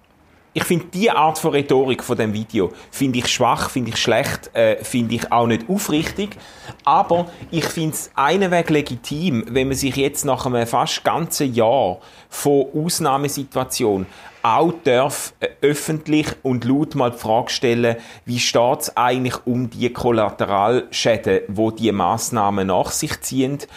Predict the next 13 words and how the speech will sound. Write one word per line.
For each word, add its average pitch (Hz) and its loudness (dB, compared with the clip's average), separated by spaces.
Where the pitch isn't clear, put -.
Und, 127 2
äh, 113 4
gibt's - -4
denn 120 2
irgendwo 139 2
den - -2
Punkt, 139 -2
wo 123 2
die 113 -6
Verhältnismäßigkeit 117 0
von 110 -2
der 104 0
Massnahmen, 107 2